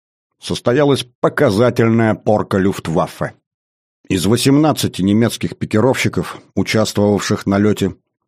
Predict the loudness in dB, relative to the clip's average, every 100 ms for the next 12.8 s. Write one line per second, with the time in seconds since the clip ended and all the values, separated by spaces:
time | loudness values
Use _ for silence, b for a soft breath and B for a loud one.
0 | _ _ _ _ _ -2 2 2 2 0
1 | 0 2 2 2 2 0 -6 -12 -16 _
2 | _ _ _ _ _ -8 -6 -2 0 2
3 | 0 -2 -2 -2 0 0 2 2 2 0
4 | 2 2 0 -4 -12 -16 _ _ _ _
5 | _ _ _ -4 0 2 2 0 -2 -2
6 | 0 0 -2 -2 0 2 2 0 0 -8
7 | -10 -18 -10 -4 -2 -2 -2 0 -2 -2
8 | 0 0 -2 -2 0 -2 -2 -2 0 -2
9 | -2 -4 -2 -2 -2 -2 -2 -6 _ _
10 | _ -12 -4 -2 0 0 2 2 2 2
11 | 0 0 0 2 2 0 -2 0 0 -2
12 | -4 -4 -2 0 2 0 -4